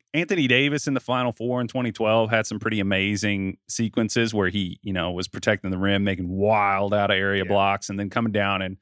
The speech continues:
Speaker 1: I remember there's a clip where he made, like, a fall away lefty baby hook over Gorgui Dieng, and Steve Kerr was like, "Oh my," like, he started laughing 'cause it was so ridiculous. But yeah, Suggs, the, the question for him for me is, like, where does he go?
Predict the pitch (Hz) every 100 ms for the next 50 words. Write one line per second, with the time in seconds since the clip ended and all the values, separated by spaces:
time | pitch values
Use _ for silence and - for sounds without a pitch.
0 | _ _ _ _ 113 113 101 87 - 104
1 | 104 98 98 95 98 - 104 98 101 98
2 | 95 95 - 101 92 98 95 92 98 92
3 | 98 98 95 107 98 95 87 98 98 98
4 | 95 - 110 - 110 110 98 95 95 -
5 | 233 202 165 131 113 107 113 107 117 -
6 | 123 95 95 117 - 127 135 135 - 127
7 | 135 135 131 135 127 _ _ _ 120 110
8 | _ _ _ _ _ _ _ _ _ _
9 | - 113 - - 185 196 170 147 160 139
10 | 151 - 175 170 151 151 151 143 139 151
11 | 127 120 120 117 117 107 85 92 113 90
12 | -